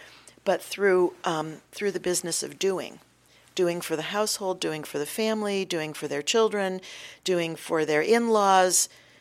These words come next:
A-, a-, and this is a, an incredible disparity in heterosexual couples. And women become incre-, extremely angry about it, very, very blaming.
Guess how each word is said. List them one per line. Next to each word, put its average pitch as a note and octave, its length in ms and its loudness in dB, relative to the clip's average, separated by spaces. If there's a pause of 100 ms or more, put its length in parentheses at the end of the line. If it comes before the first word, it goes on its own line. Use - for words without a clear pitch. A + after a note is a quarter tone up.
(540)
A-, - 60 0 (300)
a-, - 260 0
and A3 220 0 (100)
this B3 300 0
is B3+ 180 -4
a, A#3 160 2 (340)
an G#3+ 80 0
incredible G#3 720 0
disparity G#3 840 0 (640)
in F#3+ 80 0
heterosexual E3+ 720 -2
couples. - 640 -8
And F#3 220 -2 (100)
women G3 320 0
become F#3 380 -8
incre-, - 560 -10 (120)
extremely A3+ 800 0
angry D#3 440 -6
about C#3 340 -6
it, F#3 260 -4 (460)
very, G#3+ 460 4
very G#3 280 0
blaming. D3 680 -6